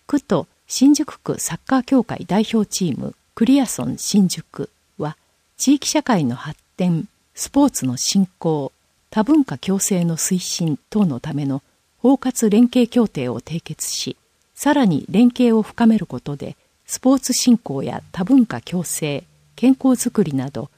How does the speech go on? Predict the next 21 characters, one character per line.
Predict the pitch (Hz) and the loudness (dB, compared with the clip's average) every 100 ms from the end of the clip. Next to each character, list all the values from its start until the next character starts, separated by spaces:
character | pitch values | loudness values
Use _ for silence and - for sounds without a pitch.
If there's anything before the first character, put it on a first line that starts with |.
| _ _ | _ _
新 | - - 269 | -2 4 4
宿 | 262 269 | 4 4
の | 240 | 6
街 | 214 214 - | 4 2 0
の | 196 185 | 0 0
発 | - 151 - | -6 -12 0
展 | 240 226 | 4 6
に | 220 | 6
つ | - 196 | 4 4
な | 214 | 6
げ | 214 | 4
て | 214 | 2
い | 190 | -4
く | - | -8
こ | - | -8
と | - 190 | -6 -6
と | |
し | 156 127 | -6 -6
ま | 117 | -6
し | - - | -8 -12
た。 | - | -16